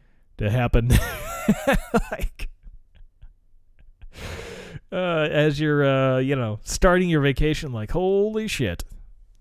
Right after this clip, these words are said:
Like, literally, this is, this is not good. And what if you got, like, E. coli from it, you know?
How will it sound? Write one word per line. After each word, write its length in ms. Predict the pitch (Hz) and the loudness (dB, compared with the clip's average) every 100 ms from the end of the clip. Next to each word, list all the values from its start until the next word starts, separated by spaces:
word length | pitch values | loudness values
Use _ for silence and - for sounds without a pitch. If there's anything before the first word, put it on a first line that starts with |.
| _ _ | _ _
Like, 180 | - 123 | -14 -10
literally, 480 | 156 143 113 98 90 | 0 2 2 0 -2
this 240 | 92 147 175 | 0 2 2
is, 360 | 143 123 - - | 2 0 -6 -6
this 200 | 147 180 | -6 -4
is 140 | 151 | -4
not 360 | 151 147 135 - _ 131 | -2 -2 -4 -8 _ -2
good. 400 | 135 139 101 - - - | 4 4 2 -4 -12 2
And 140 | 175 | 4
what 140 | 208 302 | 4 0
if 100 | 247 | 2
you 160 | 226 | 0
got, 380 | 165 147 156 190 | 2 2 0 -2
like, 200 | 127 117 | -4 -4
E. 60 | 117 | -8
coli 640 | - 147 240 127 87 85 - _ _ - | -4 -2 0 -2 -4 -8 -16 _ _ -8
from 280 | - 104 | -4 -4
it, 80 | 90 | -4
you 140 | 104 113 | -6 -4
know? 260 | 120 170 | -6 -8